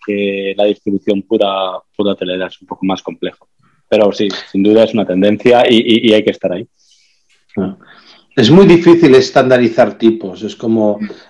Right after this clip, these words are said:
Speaker 2: en Florida tienes la oferta de tipologías, holiday home, un, dos, tres habitaciones,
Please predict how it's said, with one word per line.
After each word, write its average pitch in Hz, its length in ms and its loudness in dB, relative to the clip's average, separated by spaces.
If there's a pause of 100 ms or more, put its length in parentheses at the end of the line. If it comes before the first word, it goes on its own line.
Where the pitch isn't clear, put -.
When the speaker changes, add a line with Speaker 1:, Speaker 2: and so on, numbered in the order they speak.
Speaker 2:
en 110 80 -2
Florida 127 460 6
tienes 120 240 0
la 123 80 4
oferta 127 420 0
de 113 120 2
tipologías, 127 840 0
holiday 113 340 4
home, 131 260 2
un, 123 200 0
dos, 110 220 0
tres 110 180 -4
habitaciones, 143 720 0